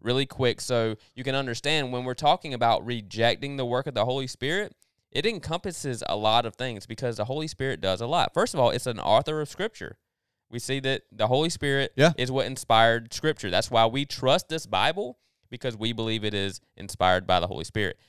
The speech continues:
Speaker 1: The Holy Spirit is a comforter.
Speaker 2: Yep.
Speaker 1: He's a convictor. He seals. He guides. He indwells believers. He's an intercessor. He reveals the Spirit of truth. He is the Spirit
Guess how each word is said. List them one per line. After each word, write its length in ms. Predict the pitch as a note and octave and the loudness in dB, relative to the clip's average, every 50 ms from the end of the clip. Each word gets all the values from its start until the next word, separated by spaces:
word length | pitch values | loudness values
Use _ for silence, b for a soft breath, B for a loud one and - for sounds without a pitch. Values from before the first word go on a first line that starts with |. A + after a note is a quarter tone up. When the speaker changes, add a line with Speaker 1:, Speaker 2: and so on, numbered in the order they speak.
| _ _ _ _ _ | _ _ _ _ _
Speaker 1:
The 100 | - G#2 | -2 0
Holy 180 | B2+ C3 C#3+ D3 | 2 2 2 2
Spirit 240 | - D3+ C#3+ C3+ F2 | 0 0 0 0 0
is 100 | B2 B2 | -2 -2
a 80 | B2+ | -4
comforter. 640 | A#2+ - - D3 D3 D3 - - G2 D#2+ C#2 - - _ _ _ _ _ _ _ _ | -6 -4 0 0 0 0 0 -2 -2 -2 -2 -4 -8 _ _ _ _ _ _ _ _
Speaker 2:
Yep. 160 | A2 A2+ E3 - _ _ | -6 -6 -6 -6 _ _
Speaker 1:
He's 160 | - A#2 G#2 | -10 -8 -8
a 60 | G#2+ | -8
convictor. 760 | - - B2+ A#2 A2 G2 G#2 B2 C3 - - A#2 G2+ D#2 - - _ _ _ _ _ _ _ _ _ _ _ _ | -8 -8 -8 -8 -6 -2 0 0 0 0 -2 -2 -2 -2 -2 -6 _ _ _ _ _ _ _ _ _ _ _ _
He 240 | - B2 A#2 A2+ A2 | -10 -6 -6 -6 -6
seals. 800 | G#2+ - - - C3+ C3 C3+ C3 A2+ G2 F2+ D#2 - - - _ | -8 -8 -6 -4 -2 0 2 2 2 0 -2 -4 -8 -14 -20 _
He 180 | _ - A#2+ G2 | _ -10 -8 -8
guides. 760 | F2+ F#2 A2+ G#2+ A2+ A2+ A2+ G#2+ F#2 F2+ F2 F2 - - - | -2 2 4 6 8 8 8 8 6 4 2 -2 -8 -16 -12
He 220 | - - C3 C3 - | -8 -6 -4 -4 -4
indwells 960 | - C3+ C3 C3 B2+ A#2 A#2 A#2 G#2+ A#2+ B2 C3 C#3 D3 D#3 E3 E3 D#3 C#3+ B2+ | -4 -6 -6 -6 -8 -8 -10 -4 0 2 4 4 6 6 4 2 0 -2 -6 -8
believers. 960 | B2 C3+ C3 B2+ B2+ C3 C#3 C#3 C3+ G#2+ G2+ F#2 D#2 - - - - - - _ _ _ _ _ _ _ | -6 -4 -4 -2 -2 -2 -2 -2 -2 -2 -4 -6 -6 -8 -10 -14 -16 -20 -20 _ _ _ _ _ _ _
He's 180 | - C#3 C3 C#3 | -4 -2 -2 -2
an 120 | C#3 C3 | -2 -2
intercessor. 880 | A#2 C3 C3 B2+ B2 - - C#3+ C#3 C#3+ - - A2 F2+ D#2 - A2 - _ _ _ _ _ | -2 -2 -2 -2 -2 0 2 2 4 2 2 -2 -6 -6 -8 -8 -12 -16 _ _ _ _ _
He 120 | _ C3 B2+ | _ -4 -2
reveals 520 | B2+ B2+ A#2 G#2+ B2+ C3+ C#3+ C#3 C#3+ B2+ | -2 -2 0 2 2 4 4 4 2 0
the 80 | - A#2 | -4 -6
Spirit 340 | - - - C3+ C3+ C3 B2 | -8 -4 -2 0 0 0 0
of 100 | A#2 - | -2 -4
truth. 560 | - - D3 D3+ C#3 A2 E2+ - - _ _ _ _ _ _ _ _ | -6 -4 -2 0 0 0 -2 -4 -8 _ _ _ _ _ _ _ _
He 220 | _ - D3+ D#3+ D3+ | _ -4 -4 -4 -2
is 380 | - C#3+ E3 F#3 G3 F#3 D#3 | 0 2 2 4 4 2 0
the 120 | - D#3+ D3+ | -2 -4 -4
Spirit 640 | - - - - - E3+ E3 D#3+ D#3 D3+ - - - | -4 -6 -6 -4 -2 0 2 2 2 0 -2 -4 -6